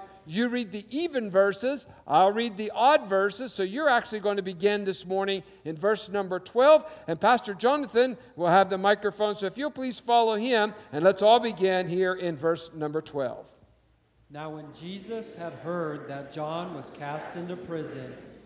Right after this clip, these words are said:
Speaker 2: he departed into Galilee.
Speaker 1: And leaving Nazareth, he came and dwelt in Capernaum, which is upon the sea coast in the borders of Zebulun and Nephthalim.
Speaker 2: That it might be fulfilled, which was spoken by Isaiah the prophet, saying,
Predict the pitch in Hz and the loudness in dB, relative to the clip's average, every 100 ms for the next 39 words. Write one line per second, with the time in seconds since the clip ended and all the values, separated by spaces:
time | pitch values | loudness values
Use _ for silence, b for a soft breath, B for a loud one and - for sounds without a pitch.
0 | - 185 175 - 151 180 175 - - 160 | -12 -10 -8 -10 -6 -4 -4 -4 -6 -8
1 | 143 139 151 143 143 135 123 - - - | -10 -12 -12 -8 -8 -8 -10 -10 -8 2
2 | 226 247 285 339 320 233 247 320 330 190 | 4 6 4 4 2 2 4 4 4 4
3 | 226 240 247 220 247 294 302 247 196 233 | 2 2 -2 0 2 4 2 0 2 6
4 | 269 277 254 226 220 262 311 240 220 262 | 6 6 2 0 0 2 4 4 4 2
5 | B B 208 262 269 277 233 247 262 285 | B B 0 0 2 2 2 2 4 4
6 | 285 277 - 339 330 - 196 208 240 - | 2 -4 0 0 0 2 4 6 2 0
7 | 196 190 170 240 254 240 233 202 285 302 | 0 0 4 4 4 2 -2 4 4 4
8 | 226 196 196 202 B B 175 202 247 254 | 2 0 0 -2 B B -2 4 4 4
9 | 190 170 147 123 123 - _ _ _ _ | 2 2 0 -2 -12 -20 _ _ _ _
10 | 143 160 156 147 160 160 175 165 - 160 | -10 -8 -8 -8 -8 -8 -10 -10 -12 -12
11 | - 170 170 156 151 147 156 151 147 - | -12 -8 -4 -4 -4 -6 -8 -10 -12 -14
12 | - 170 180 180 196 - 156 151 143 127 | -12 -10 -8 -8 -10 -10 -8 -8 -8 -10
13 | 147 151 170 170 - 175 - 160 156 156 | -10 -8 -8 -10 -10 -14 -12 -10 -8 -8
14 | 151 127 - - 139 127 127 | -10 -14 -14 -16 -14 -14 -16